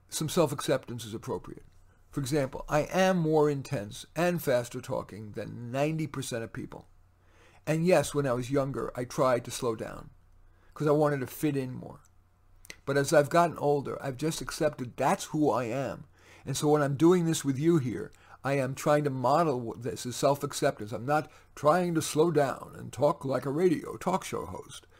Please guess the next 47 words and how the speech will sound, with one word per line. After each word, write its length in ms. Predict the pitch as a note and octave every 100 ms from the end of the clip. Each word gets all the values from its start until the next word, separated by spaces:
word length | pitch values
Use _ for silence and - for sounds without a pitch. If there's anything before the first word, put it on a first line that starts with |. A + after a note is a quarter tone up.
| - - -
I'm 140 | D3+ D#3+
being 240 | F#3+ F#3+
my 120 | E3
real 320 | C#3 C3 E3+ D#3
self. 440 | - A#2+ - - _ _ - _ _ -
I 140 | C#3
have 160 | C3 G2
a 40 |
strength, 460 | - C3+ C#3 E3+ -
which 180 | C3
is 120 | B2+ A#2
I 60 |
can 160 | A2 A2
think 200 | B2+ A#2
on 120 | E2+
my 100 | E2
feet, 320 | - E3+ F#3+ - - - _
so 320 | - D3 A2
I 120 | - A2
don't 220 | F#2+ G#2
script 360 | - D#3+ D#3+
anything, 360 | E3+ D#3+ D#3 D#3
which 200 | A#2+ -
gives 180 | C3+ A2
the, 180 | B2 - - A2+
uh, 120 | - A2
so 180 | -
I'm 280 | A#2 A2+ - -
playing 320 | - D#3+ G3
to 60 | G3
my 100 | F#3+
strengths, 480 | - E3 D3+ C#3+ - - -
but 100 | A#2
accepting 640 | B2+ - - F#3+ F#3 F3 E3
my 140 | D3
weaknesses 640 | D3 D3+ D#3+ C3 B2 B2+ A#2+ - -
and 180 | - C#3
saying, 400 | - D#3 D3 C#3+ - -
"Okay, 480 | - D3 G#3+ D3+ - - - -
this 220 | - F3 G3
is 100 | F3
the 80 |
package. 640 | F#3 E3 C#3+ C3+ D3 B2+ -
I'm 160 | - B2+
doing 260 | A2+ E3 F#3
my 140 | F#3+
best. 480 | D3+ C3 G#2 -